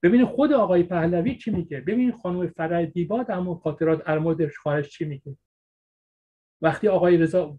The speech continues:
آقای پهلوی مصاحبه می‌کنه با تلویزیون آمریکا، بهش می‌گن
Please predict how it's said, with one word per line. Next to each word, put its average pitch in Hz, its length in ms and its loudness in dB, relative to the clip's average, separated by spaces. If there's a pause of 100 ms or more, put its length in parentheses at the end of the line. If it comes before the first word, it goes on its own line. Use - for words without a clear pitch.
(120)
آقای 170 800 0
پهلوی 160 420 -4
مصاحبه 165 580 0
می‌کنه 190 400 -4
با 151 140 -2
تلویزیون 160 400 -4
آمریکا، 160 420 -2
بهش 160 260 -2
می‌گن 175 320 -2